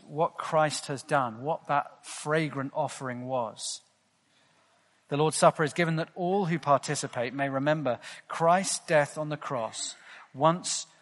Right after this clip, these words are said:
for all to pay for sins and his glorious resurrection to reign at God's right hand as Lord and Judge.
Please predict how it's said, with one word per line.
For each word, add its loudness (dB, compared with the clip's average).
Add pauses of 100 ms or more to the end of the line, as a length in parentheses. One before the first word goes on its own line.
(100)
for 0
all -4 (220)
to -6
pay 2
for -6
sins -8 (420)
and -2
his -4 (100)
glorious -2
resurrection -6
to -12
reign -4 (460)
at -8
God's -6
right 0
hand -8
as -12
Lord -10
and -14
Judge. -10